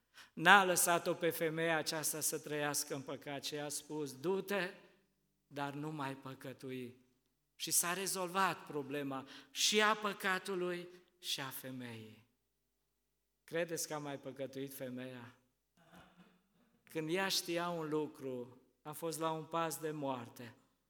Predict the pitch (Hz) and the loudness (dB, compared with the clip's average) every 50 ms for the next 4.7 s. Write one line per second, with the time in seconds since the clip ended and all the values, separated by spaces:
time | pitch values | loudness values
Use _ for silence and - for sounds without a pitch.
0 | _ _ _ _ _ _ _ _ _ _ _ _ _ - 135 139 139 - - - | _ _ _ _ _ _ _ _ _ _ _ _ _ -10 -8 -6 -4 -2 0 0
1 | 185 175 175 170 160 160 160 156 151 156 151 151 147 147 143 147 147 139 135 143 | 0 0 -2 -2 0 0 -2 -2 -2 -4 -4 -2 -2 -2 -2 -2 -4 -4 -4 -4
2 | 139 139 139 135 123 110 104 - - - _ _ _ _ _ _ _ _ _ - | -4 -4 -4 -6 -6 -10 -12 -18 -20 -20 _ _ _ _ _ _ _ _ _ -10
3 | - 139 143 143 147 139 135 151 147 143 147 147 139 139 139 143 139 139 139 131 | -8 -6 -4 -4 -2 -2 -2 -2 -4 -4 -6 -6 -6 -4 -2 -2 -2 -2 -2 -2
4 | - - 139 127 123 113 107 - - - 107 104 - | -4 -4 -4 -4 -6 -6 -6 -6 -6 -6 -6 -8 -14